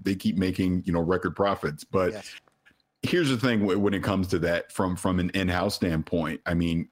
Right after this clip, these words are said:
Speaker 1: socom sitting on the shelf, Resistance is sitting on the shelf. You just acquired Bungie, who clearly is one of the best shooter companies, if not the best, in this industry. So I don't think if Call of Duty magically became exclusive to Xbox,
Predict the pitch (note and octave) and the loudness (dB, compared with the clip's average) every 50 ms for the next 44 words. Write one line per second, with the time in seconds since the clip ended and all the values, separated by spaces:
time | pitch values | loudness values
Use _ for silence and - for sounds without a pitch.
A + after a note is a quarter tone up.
0 | _ - - - G#2 G2 F#2 - F#2+ E2+ E2+ D#2+ - - E2+ E2 D#2+ D#2+ D#2+ D#2 | _ -4 -2 0 0 0 2 0 0 0 0 0 0 -2 -2 0 0 0 0 0
1 | D2+ - - E2 D#2 D#2+ D#2+ - F2 F2 D#2+ F2 F#2 F2+ - - F2+ E2+ - - | -2 -2 0 0 0 0 0 -2 -2 -2 0 0 0 0 0 -2 -2 -4 -4 -4
2 | F#2+ - - F2+ E2 E2 E2 D#2+ D#2+ D#2 D#2 D2+ - E2+ E2 D#2+ - - F2+ E2+ | -6 -4 -2 -2 0 0 0 0 0 0 -2 -2 0 0 0 -2 -2 -2 -2 -2
3 | D2+ F2+ F#2 - G2 - - F#2 F2+ F2 E2 D2+ - F#2 F2 F2+ E2 E2+ D#2+ D#2 | 0 0 -2 -2 -2 -2 0 0 0 0 0 -2 -2 0 0 0 0 0 0 0
4 | D#2+ F2 E2+ E2 D#2 - - - - _ - - A2 G2+ G2 F#2 F2 E2+ E2 D#2+ | 0 0 0 0 -2 -4 -8 -20 -20 _ -6 0 2 2 2 2 2 2 0 0
5 | - F#2 F2+ F2+ F2 D#2 F2 D#2 D#2 F#2 F2 E2+ - - - - - - - _ | 0 0 0 0 0 -2 -2 0 0 2 0 0 0 -4 -8 -10 -18 -20 -20 _
6 | _ - - - - - A2+ G#2+ G#2 F2+ - - F#2+ F2 F2+ F#2 F2 F2 E2+ E2 | _ -4 -2 0 2 2 4 2 2 2 0 0 0 0 0 0 0 2 0 0
7 | D#2+ - - - _ _ _ _ _ _ - - G2+ - - G#2 G2+ G#2 - D#2+ | -2 -2 -6 -8 _ _ _ _ _ _ -2 -2 -2 2 2 2 2 2 0 0
8 | F#2+ G#2+ - - - D#2 D2 D2+ - - - - - - - _ - - G#2+ G#2 | 2 2 2 2 2 2 0 0 -2 -4 -6 -8 -14 -20 -20 _ -6 -2 0 0
9 | G2 F#2 F2+ F2 F#2+ F#2 G2+ G2+ F#2 F2+ - - - D#2 - - - - - - | 2 2 0 0 0 2 2 2 0 0 -2 -2 -4 -4 -4 -4 -6 -6 -4 -2
10 | A2 G2 F#2 F#2 F#2 F#2 - - G#2 G#2+ A2 A#2 A#2+ A2+ G#2+ - - A#2+ A2 G#2 | 0 0 2 2 0 0 0 0 0 2 2 2 0 0 -4 -2 0 0 0 0
11 | G2+ F#2 - - - F#2 - - - G2 G2+ G2+ F#2+ F#2 E2 F2 F#2+ F#2+ F2 F2 | 0 -4 -4 -2 -4 -2 -2 0 0 2 2 2 2 0 0 0 0 2 2 0
12 | F2 E2 E2+ E2+ F2 F#2 F#2 - - - - F#2 F2 E2 F2 D#2+ - F#2+ F2 F2 | 0 0 0 0 0 0 0 -2 -4 -4 -2 -2 0 0 0 -2 0 -2 0 0
13 | E2+ E2 D#2 - - - - F2 E2+ - F2+ D#2+ D2+ E2 E2 E2+ F2 - - - | 0 -2 -2 -4 -4 -2 -2 -2 0 0 -2 -2 0 2 2 2 0 0 -2 -2
14 | E2 D2+ D2 D2 - | -2 0 0 -2 -4